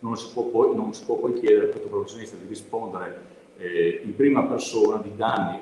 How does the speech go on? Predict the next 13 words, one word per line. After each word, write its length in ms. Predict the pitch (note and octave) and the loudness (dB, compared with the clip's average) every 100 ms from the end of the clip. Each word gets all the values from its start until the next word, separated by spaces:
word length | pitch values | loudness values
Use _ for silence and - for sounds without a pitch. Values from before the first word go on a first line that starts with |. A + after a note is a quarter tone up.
| - | -4
io 380 | G#2 G2+ - - | -2 -2 -8 -18
mi 60 | G2 | -18
riferisco 300 | F#2 A2+ A2 | -14 -10 -8
soprattutto 500 | - A#2 G#2+ - - | -6 -6 -8 -10 -6
ai 80 | F2+ | -4
danni 460 | A2 G#2 F#2 F2+ | -4 -4 -6 -10
erariali 640 | G2+ G#2 F2+ F2+ G#2 A2 - | -10 -8 -6 -4 -2 -2 -2
o 320 | F#2+ F#2+ F#2 | -4 -6 -6
alle 140 | - G2 | -10 -12
responsabilità 560 | - F#2+ G2+ F#2+ A2 | -14 -16 -18 -16 -14
di 120 | F#2 | -14
altro 260 | F#2 F2+ - | -14 -14 -14
genere, 520 | F2+ E2+ E2 F2 - | -12 -12 -12 -16 -18